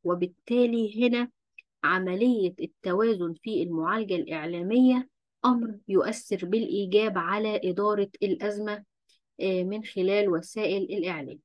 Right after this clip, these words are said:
تاني حاجة هي شمول وتكامل التناول الإعلامي لأبعاد الأزمة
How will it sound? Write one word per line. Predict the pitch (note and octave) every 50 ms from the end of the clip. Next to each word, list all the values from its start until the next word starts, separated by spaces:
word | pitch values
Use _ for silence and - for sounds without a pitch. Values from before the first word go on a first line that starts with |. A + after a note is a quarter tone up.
| _ _ _ _ _ _ _ _ _ _ _ _ _
تاني | - C4 C#4+ D#4+ D#4
حاجة | D4+ - - B3 C4 B3+ A#3 B3+ C4 C4 B3+ A3+
هي | A3+ A3+ A3+ A3
شمول | - - - G3+ G3 G#3 A3+ B3+ C4 B3+
وتكامل | A3 G3 G3 F#3+ - F#3+ F#3 - - B3 B3+ C4 B3 A#3+ G#3+ G3+
التناول | F#3+ - _ - F#3+ F3+ F#3+ G#3+ A3+ A#3 A3+ A3 G3+ G3
الإعلامي | F3+ D#3+ - D#3 D3 C#3 D#3+ G3 A3 A#3 A#3 A3 G#3
لأبعاد | F#3 E3+ D3+ D3+ D#3+ D#3 D3+ F#3 A3+ A3+ G3+
الأزمة | G3 F3+ - - A3 A#3 A3 A3+ A3+ A3+ A3+